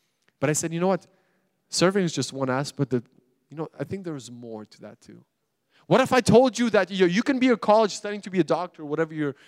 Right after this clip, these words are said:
or you, whatever you're studying, and, and you think, "You know what? As long as I get my four oh s and I get, you know, this, this, my diplomas and I, I get these grades, and as long as that." What if I said, "You know what? I think there's more to that."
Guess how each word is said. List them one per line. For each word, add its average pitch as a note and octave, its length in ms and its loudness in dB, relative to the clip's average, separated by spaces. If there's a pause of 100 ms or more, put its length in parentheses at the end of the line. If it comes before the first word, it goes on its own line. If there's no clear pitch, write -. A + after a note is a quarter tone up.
(120)
or D3 120 -2
you, D3 320 -4
whatever D#3 200 0
you're C#3+ 120 0
studying, F3 480 -2 (640)
and, E3 160 0
and F3 120 -2
you F#3+ 200 -2
think, A3+ 180 -2
"You G#3+ 60 -4
know G#3 80 6
what? F3 100 4
As E3 160 -4
long G3 160 -2
as F3+ 100 -2
I F3+ 40 -4
get F3 100 2
my D#3+ 140 4
four E3+ 280 2
oh E3+ 140 6
s C#3 100 -2
and D#3 80 -4
I - 40 -4
get, D3+ 200 -4
you D3 120 -6
know, C3 160 2
this, C3 180 -8 (240)
this, - 180 -8 (280)
my D3 120 -6
diplomas D3+ 540 -4
and C#3 140 -8
I, C3+ 200 -6
I C#3 120 -4 (180)
get D#3+ 240 -4
these C#3+ 160 -12
grades, E3+ 460 0
and C3 140 -12 (260)
as C#3+ 160 -2
long E3 160 -4
as C#3 80 -10
that." C3 260 -8
What F#3 100 0
if B3 100 -2
I C#4 60 2
said, A3 200 2
"You F#3+ 80 -4
know G#3 80 4
what? G3+ 140 0 (1080)
I D#3 60 -10
think B3+ 180 -12
there's F#3 160 -6
more C#3+ 260 -4
to - 140 -20
that." - 220 -20